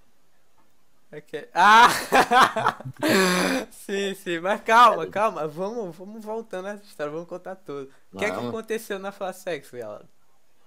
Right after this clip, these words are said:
Speaker 1: Foi no oitavo ou foi no nono?
Speaker 2: Foi no nono.
Speaker 1: Porque eu me lembro que teve o sétimo, aí eu fiquei na manhã, você tava na tarde. Aí no oitavo você entrou na manhã,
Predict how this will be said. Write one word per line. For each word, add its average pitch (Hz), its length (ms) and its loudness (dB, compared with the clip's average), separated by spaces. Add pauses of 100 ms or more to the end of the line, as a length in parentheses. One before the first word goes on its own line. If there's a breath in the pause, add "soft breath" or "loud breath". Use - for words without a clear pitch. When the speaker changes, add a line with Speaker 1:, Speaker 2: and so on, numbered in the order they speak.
(160)
Speaker 1:
Foi 202 140 -6
no 202 60 -8
oitavo 202 380 -2
ou 226 60 -14
foi 208 160 -14
no 196 100 -18
nono? 160 320 -16 (1300)
Speaker 2:
Foi 101 140 -10
no 110 60 -6
nono. 95 280 -8 (1080)
Speaker 1:
Porque 170 220 -8
eu 185 60 -6
me 180 140 -8
lembro 165 320 -8
que 170 100 -16
teve 151 260 -10
o 170 60 -12
sétimo, 160 580 -10 (140)
aí 120 100 -12
eu 123 40 -12
fiquei 139 200 -16
na 139 140 -16
manhã, 135 260 -14
você - 140 -20
tava 135 160 -12
na 147 140 -18
tarde. 101 320 -16
Aí 120 100 -12
no 156 80 -10
oitavo 170 360 -4
você 190 120 -16
entrou 175 220 -12
na 165 100 -10
manhã, 147 460 -14